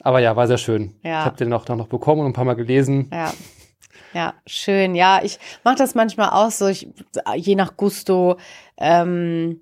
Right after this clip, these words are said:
Speaker 2: und auch wie gut die Rede geworden ist, dann kriegen meistens meine Brautpaare die auch noch danach, äh, geschenkt, weil die lesen sich das so gerne dann nochmal durch und in dem Augenblick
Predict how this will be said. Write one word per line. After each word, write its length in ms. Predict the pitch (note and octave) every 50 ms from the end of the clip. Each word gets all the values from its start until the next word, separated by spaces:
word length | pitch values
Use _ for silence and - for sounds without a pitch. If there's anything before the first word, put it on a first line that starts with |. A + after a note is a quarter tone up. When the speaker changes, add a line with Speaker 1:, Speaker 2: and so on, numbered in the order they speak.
| _ _ -
Speaker 2:
und 140 | - D#3 -
auch 200 | - D3+ - -
wie 80 | F3+
gut 260 | - - G#3+ G3 G3 -
die 80 | F3+
Rede 300 | F3 F#3+ G3+ G3+ F3+ F3+
geworden 440 | E3 F3 E3 E3+ E3+ F#3 G3 G#3 G3+
ist, 200 | - G#3+ - -
dann 160 | F#3+ F#3 F3
kriegen 340 | - - - G#3 F#3 F#3 F3
meistens 400 | E3 D#3+ D#3+ E3 - F3 F3 -
meine 200 | - D#3 D#3 D#3
Brautpaare 560 | D3+ D#3 D#3+ D#3 D#3 - - F3 E3+ D#3+ E3 D#3
die 160 | D#3 - -
auch 120 | - C#3+
noch 120 | D3+ C#3+ C#3
danach, 600 | - D#3 D3+ D3 D3 D3 D#3 D#3 - - - _ _ _ _ _ _ _ _ _ _ _ _ -
äh, 180 | D#3+ D#3 D3+
geschenkt, 580 | D3+ D#3+ - - D#3+ D3+ D3+ D#3+ D#3 D#3 - -
weil 440 | F3 E3+ E3 E3+ E3+ E3+ E3 E3 _ _ _ _ _ _ _ _ _ _ _ _ _ _ _ _ _ _ _ -
die 120 | G#3+ G#3
lesen 480 | F#3+ F#3 G3+ G#3 G#3+ A#3 A#3 G#3 A3 G3+
sich 140 | F#3 F#3+ -
das 180 | F#3+ F3+ F3+
so 140 | - G3 G3+
gerne 300 | F#3+ G3 G3 G3+ G#3+ G3+
dann 120 | - F3
nochmal 260 | F#3 F#3 E3+ F3+ F3 F3
durch 340 | E3+ F#3 G3+ G#3 F#3+ -
und 80 | F3+ F3
in 120 | D#3 F3
dem 180 | E3+ E3+ E3+ -
Augenblick 720 | - E3+ F#3+ G#3 G3+ G3+ E3 F3+ F#3 F#3 F3+ - - -